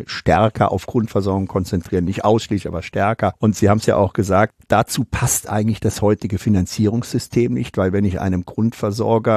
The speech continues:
wesentliche Elemente in Anführungszeichen wegnehme und sie woanders hingebe, fehlen ihm eben diese Vergütungen. Daraufhin ist ja auch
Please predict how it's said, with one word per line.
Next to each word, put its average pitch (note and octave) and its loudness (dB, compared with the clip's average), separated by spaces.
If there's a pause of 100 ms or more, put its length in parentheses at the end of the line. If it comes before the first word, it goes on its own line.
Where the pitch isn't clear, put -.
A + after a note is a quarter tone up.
(280)
wesentliche A2 2
Elemente G2+ 0 (300)
in E2 -6
Anführungszeichen F2+ -2
wegnehme A#2+ 0
und G2 -4
sie G2 -4
woanders G2 0
hingebe, A2+ 0
fehlen A2+ 2
ihm G#2 0
eben F#2+ 0
diese G2 -2
Vergütungen. - -8
Daraufhin A2+ -2
ist - -4
ja G#2 2
auch G2+ -6